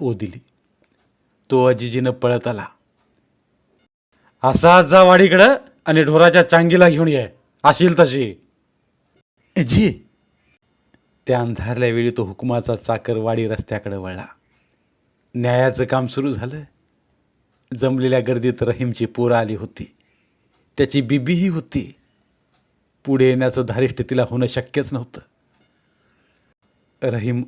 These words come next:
अंग चुरून उभा होता. पारावरच्या बत्तीचा उजेड तो टाळीत होता. त्याच्या अंगावरचे सारे कपडे घामाने ओले चिंब झाले होते. एखाद्या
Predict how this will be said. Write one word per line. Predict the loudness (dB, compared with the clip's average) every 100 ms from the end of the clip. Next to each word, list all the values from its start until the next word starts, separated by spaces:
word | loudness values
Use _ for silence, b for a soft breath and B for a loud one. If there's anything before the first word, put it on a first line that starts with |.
| _ _ -8
अंग | -4 -4
चुरून | -6 -4 -4 -4
उभा | -6 -8
होता. | -8 -16 -20 _ _ _ _ _ _ _ _ _ _ _ _ _
पारावरच्या | 0 0 0 -2 -2 -4
बत्तीचा | -4 -4 -6 -2
उजेड | -2 0 -2 -2
तो | -6
टाळीत | -6 -4 -4 -4
होता. | -10 -16 -16 -20 _ _ _ _ _ _ _ _ _ _ -6
त्याच्या | -2 -2
अंगावरचे | -2 -4 -4 -4 -6
सारे | -4 -6 -6
कपडे | -8 -10 -4 -4
घामाने | -4 -8 -6 -6 -6
ओले | -6 -4
चिंब | -4 -6 -6 -6
झाले | -8 -12
होते. | -14 -18 -20 -20 _ _ _ _ _ _ _ _ _ _ _
एखाद्या | -4 -2 -2 -4